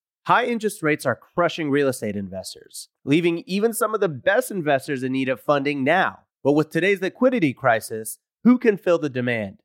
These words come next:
With Fundrise, America's largest direct-to-investor alternative asset manager, you have the opportunity to. Fundrise's new opportunistic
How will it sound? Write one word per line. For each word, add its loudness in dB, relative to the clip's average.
With 2
Fundrise, 4
America's 2
largest -2
direct-to-investor 0
alternative 0
asset -2
manager, -2
you 4
have 2
the 0
opportunity -2
to. -16
Fundrise's 4
new 6
opportunistic 0